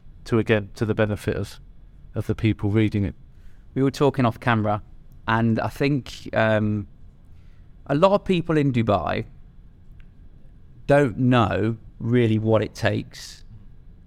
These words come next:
Speaker 2: to buy a house in Dubai. Obviously, there's, there's, it's, there's lots involved with the process, but to get to the point of moving here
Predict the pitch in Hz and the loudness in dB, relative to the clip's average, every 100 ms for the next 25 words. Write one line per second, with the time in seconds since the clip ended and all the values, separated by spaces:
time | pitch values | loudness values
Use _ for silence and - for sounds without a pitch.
0 | - - - 123 104 101 101 101 101 - | -20 -20 -4 0 4 4 4 2 -2 -2
1 | 92 98 104 101 117 - 139 135 - 139 | -2 0 0 -2 -6 -4 -2 -2 0 0
2 | 123 113 - - 131 117 - - 85 98 | 0 -4 -10 -6 -2 -2 -4 -10 -10 -10
3 | - 127 104 127 - 123 110 110 110 110 | -8 -6 0 0 0 -2 2 4 4 2
4 | 107 104 - 113 101 104 101 - 117 120 | -4 -4 2 2 2 -4 -6 -2 0 0
5 | - - - - - 139 135 127 143 - | -4 -20 -20 -16 -8 -2 -2 0 -2 -2
6 | 135 120 - 110 98 104 120 139 120 101 | -4 -2 0 0 0 0 2 2 2 0
7 | 101 113 | 0 -2